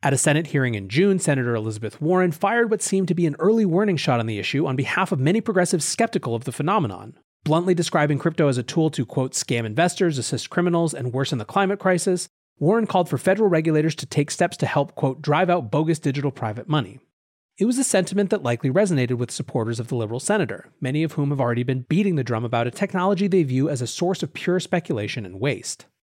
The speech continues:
On most issues, my political sympathies in the U S fall left of center.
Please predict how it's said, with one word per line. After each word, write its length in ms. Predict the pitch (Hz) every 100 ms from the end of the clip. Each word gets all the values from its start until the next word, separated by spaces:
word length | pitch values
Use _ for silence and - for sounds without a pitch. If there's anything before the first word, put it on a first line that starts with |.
| _ _ _ -
On 140 | 135 139
most 300 | 190 247 254
issues, 420 | 233 - - -
my 160 | 131 160
political 380 | 190 151 165
sympathies 440 | 160 127 135 143 143
in 60 |
the 80 | 131
U 180 | 135 170
S 200 | 165 -
fall 240 | - 107 104
left 220 | 113 -
of 80 | 143
center. 420 | 180 147 101